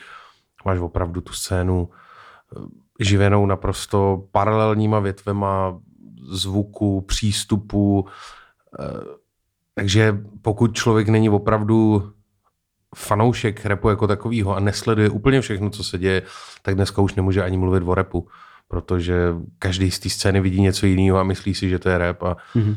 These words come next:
Speaker 1: takže zmapovat to, co se dneska děje, už je vlastně práce pro nějakýho jako historika nebo encyklopedistu nebo
Speaker 2: <laughs>
Speaker 1: nějakýho fakt strašně nadšenýho, eh, strašně nadšenýho fanouška, který je schopný vidět všechno.
Speaker 2: Mhm,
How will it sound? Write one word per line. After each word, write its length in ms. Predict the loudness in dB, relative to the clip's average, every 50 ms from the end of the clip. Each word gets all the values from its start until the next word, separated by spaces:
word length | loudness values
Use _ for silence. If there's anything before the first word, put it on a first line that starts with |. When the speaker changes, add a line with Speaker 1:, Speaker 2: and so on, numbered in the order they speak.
| -4 -6
Speaker 1:
takže 260 | -6 -2 0 2 2
zmapovat 540 | 2 2 2 2 2 0 0 0 0 -2 -2
to, 120 | -4 -4
co 120 | -2 -2 -4
se 120 | -2 -2
dneska 320 | 0 0 -2 -2 -2 -2
děje, 180 | 0 2 2 2
už 220 | 0 0 -2 0
je 80 | 0 0
vlastně 500 | 2 0 -2 -2 -2 -2 0 0 2 0 -2 -4 -2
práce 340 | 0 0 0 -2 -4 -8 -8
pro 160 | -6 -6 -6
nějakýho 320 | -6 -6 -6 -4 -4 -2
jako 180 | -2 0 2 2
historika 480 | 2 2 0 0 0 0 0 0 0
nebo 180 | 0 0 0 0
encyklopedistu 800 | -2 -2 -2 -2 -2 -2 -2 -2 0 0 -2 -2 -4 -4 -4 -2
nebo 280 | 0 0 2 2 0 0 -2 -6 0 0
Speaker 2:
<laughs> 240 | 0 0 0 -2
Speaker 1:
nějakýho 400 | -2 -2 -2 -2 0 0 0 0
fakt 320 | 0 0 -2 -4 -4 -4 -16 _ _ _ _ -12 -8
strašně 480 | -6 -4 0 0 0 0 0 0 2
nadšenýho, 800 | 2 0 0 -2 -2 0 0 2 2 2 2 2 2 2 0 -2 -4 -12 -20 _ _ _ _ _ _ _ _ _ _ _ _ _ -20 -18
eh, 280 | -10 -6 -2 -2 -2 -2
strašně 380 | -2 -2 -2 -2 0 0 0
nadšenýho 380 | 0 0 0 0 2 2 2 2
fanouška, 460 | 0 0 0 0 0 0 2 0 0
který 420 | 2 2 2 4 4 2 0 -2 -6 -12 -6 -2
je 140 | -2 0
schopný 400 | 0 0 -2 -2 0 2 2 2
vidět 220 | 2 2 2 0 0
všechno. 440 | -2 -4 -8 -10 -8 -8 -10 -10 -10 _ _ _ _ _ -10 -2 2
Speaker 2:
Mhm, 220 | 4 4 4 2